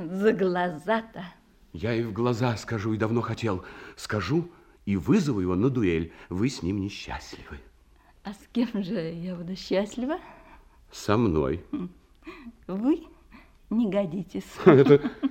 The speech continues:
Speaker 2: это почему это я не гожусь?
Speaker 1: А, а что у вас есть хорошего?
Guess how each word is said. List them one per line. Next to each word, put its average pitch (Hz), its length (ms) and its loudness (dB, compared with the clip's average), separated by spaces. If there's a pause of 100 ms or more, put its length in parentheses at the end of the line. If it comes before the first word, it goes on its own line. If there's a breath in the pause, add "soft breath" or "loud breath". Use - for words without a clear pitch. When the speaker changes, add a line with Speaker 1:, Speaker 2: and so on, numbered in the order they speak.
(120)
Speaker 2:
это 180 200 10
почему 175 440 8
это 208 120 4
я 185 260 4
не 196 140 6
гожусь? 107 560 -2 (2250 loud breath)
Speaker 1:
А, 294 320 -8 (920 loud breath)
а - 140 4
что 330 260 8
у 262 160 2
вас 269 400 12 (260)
есть 311 500 6
хорошего? 240 640 -2